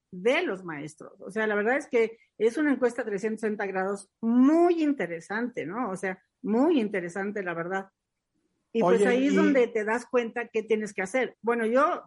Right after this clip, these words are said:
Speaker 1: aparte de que les quiero platicar, la
Speaker 2: El
Speaker 1: acabamos de
Speaker 2: Colegio
Speaker 1: hacer.
Speaker 2: Eugenio de Macenó decidió entrarle.
Speaker 1: Así es.
Speaker 2: ¿Y cómo
Speaker 1: Y es
Speaker 2: quedó?
Speaker 1: de valientes, ¿eh? La verdad, porque <laughs> medirte en este torbellino es, es bárbaro. Y, pues, con mucho orgullo te digo que,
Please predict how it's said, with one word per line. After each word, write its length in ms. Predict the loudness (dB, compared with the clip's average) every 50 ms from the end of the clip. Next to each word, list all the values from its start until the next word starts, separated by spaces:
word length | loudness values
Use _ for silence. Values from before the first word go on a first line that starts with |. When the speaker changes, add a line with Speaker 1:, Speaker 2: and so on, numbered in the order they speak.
| _ -10
Speaker 1:
aparte 400 | -6 -4 -4 -4 -4 -2 -2 -2
de 100 | -2 -2
que 120 | -4 -8
les 160 | -8 -8 -6
quiero 220 | -4 -2 -2 -2 -2
platicar, 480 | -4 -6 -8 -6 -4 -4 -4 -4 -4 -10 _ _ _ _ _
la 120 | 0 0 2
Speaker 2:
El 120 | 2 2
Speaker 1:
acabamos 240 | 2 4 4 4 4
de 60 | 4
Speaker 2:
Colegio 240 | 4 4 4 2 2
Speaker 1:
hacer. 120 | 2 2
Speaker 2:
Eugenio 240 | 0 0 2 2 4
de 80 | 4 4
Macenó 760 | 4 2 0 0 2 2 4 4 4 6 6 6 4 4 4
decidió 920 | 2 2 2 0 -2 -4 -4 -2 0 2 4 4 6 6 6 4 4 2 0
entrarle. 600 | -4 -4 0 2 2 2 2 2 -2 -6 -10 -12 -14 _ _ _ _ _ _ _ _ _ _ _
Speaker 1:
Así 340 | -4 -4 -2 -2 0 2 2
es. 260 | 2 2 0 -6 -14 _ _ _ _ _ _ _
Speaker 2:
¿Y 60 | 0
cómo 180 | 2 4 4 4
Speaker 1:
Y 60 | 4
es 80 | 4
Speaker 2:
quedó? 100 | 4 4 2
Speaker 1:
de 60 | 2
valientes, 560 | 2 2 2 2 2 2 2 0 -2 -2 0
¿eh? 100 | 0 0
La 120 | 2 0 0
verdad, 380 | -2 -2 -2 -2 -4 -4 -4 -6
porque 480 | -8 -6 -4 -2 0 0 0 -2 -6 _ _ -20
<laughs> 160 | -20 -18 _ -4
medirte 600 | -2 0 0 2 2 2 2 2 0 0 0 2
en 100 | 2 0
este 280 | -2 -4 -2 -2 -4 -2
torbellino 680 | 0 0 0 0 0 0 0 0 -2 -4 -4 -4 -2 -2
es, 260 | -4 -4 -6 -6 -8
es 200 | -6 -6 -6 -4
bárbaro. 540 | -2 -2 -2 0 -2 -2 -4 -4 -6 -6 -6
Y, 180 | -6 -6 -6 -8
pues, 220 | -6 -6 -6 -4
con 160 | -2 -2 0 0
mucho 220 | 0 0 0 -2
orgullo 340 | -2 -2 -2 -2 -2 -2 -2
te 120 | -2 -2
digo 280 | -2 0 0 -2 -2 0
que, 260 | -2 -4 -4 -4 -8